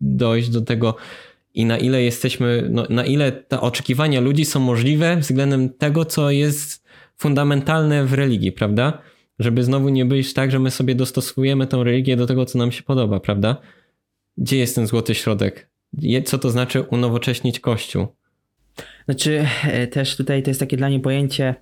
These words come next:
Speaker 2: mm, z tym u-, unowocześnianiem Kościoła, z tym, e, że tak powiem, tą reformą, e, którą gdzieś tam ktoś, e, k-, chcą narzucać nam, e, jako, no mówię, e, wypowiadam się w imieniu Kościoła, e, bo do tego Kościoła należę. Em,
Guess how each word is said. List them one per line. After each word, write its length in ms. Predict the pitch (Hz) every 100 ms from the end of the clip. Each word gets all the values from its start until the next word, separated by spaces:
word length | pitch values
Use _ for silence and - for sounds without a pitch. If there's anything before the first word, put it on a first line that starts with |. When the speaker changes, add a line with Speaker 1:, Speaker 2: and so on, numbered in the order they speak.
| -
Speaker 2:
mm, 300 | 120 117 117
z 60 |
tym 160 | - 123
u-, 40 | 127
unowocześnianiem 840 | 127 131 131 131 127 143 143 139 135
Kościoła, 600 | 131 - 139 139 139 143 - - _
z 140 | -
tym, 340 | - 123 123 117
e, 540 | - 120 120 120 120
że 80 | 120
tak 100 | 120
powiem, 180 | 131 120
tą 120 | 127
reformą, 640 | 127 - 139 139 139 143 143 - _
e, 140 | - 120
którą 260 | - 131
gdzieś 160 | 127 127
tam 160 | 143 131
ktoś, 380 | - 135 131
e, 40 | 104 123 123
k-, 200 | - 117
chcą 220 | - 143
narzucać 480 | 135 135 147 147 135
nam, 360 | 135 139 139 139
e, 480 | 117 120 120 120 120
jako, 500 | 120 - 120 120 -
no 80 | 120
mówię, 360 | 127 113 113 -
e, 320 | - - 117
wypowiadam 400 | 113 113 120 120
się 140 | 120
w 40 | 117
imieniu 220 | 120 117
Kościoła, 480 | 131 - 135 110 107 - - - - - -
e, 60 | 110 110 107 107 107 107 - -
bo 140 | 107
do 100 | 104
tego 160 | 110 107
Kościoła 340 | 127 - 117
należę. 460 | 113 110 110 123 151 _ - - -
Em, 720 | 113 113 113 117 113 -